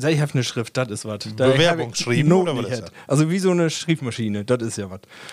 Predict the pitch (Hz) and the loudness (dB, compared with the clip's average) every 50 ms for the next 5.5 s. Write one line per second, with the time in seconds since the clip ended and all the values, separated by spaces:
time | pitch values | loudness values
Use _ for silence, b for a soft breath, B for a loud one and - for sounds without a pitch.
0 | B B B B B B B _ 156 151 143 143 151 156 151 - - 180 170 165 | B B B B B B B _ 0 2 2 2 2 2 0 2 0 -2 -2 -2
1 | 147 135 139 139 - 156 156 151 143 131 123 147 135 135 135 131 131 - - 185 | -2 -2 -2 -2 -2 -4 -4 -2 -2 0 2 4 4 4 4 4 2 0 0 0
2 | 165 147 - - - 151 143 143 - 143 135 135 131 135 - B B B B B | 0 0 -2 -4 -4 -4 -4 -2 0 2 2 2 2 -2 -6 B B B B B
3 | B B B - 131 131 123 127 143 160 190 180 165 165 160 160 156 143 - 175 | B B B 0 0 2 4 4 4 4 4 4 4 4 2 2 0 -2 2 2
4 | 185 185 175 170 175 180 165 - - - B B B B B B B B B B | 2 2 2 -2 -6 -8 -10 -12 -14 -16 B B B B B B B B B B
5 | B B B _ - 151 147 143 143 139 | B B B _ 2 2 4 4 2 0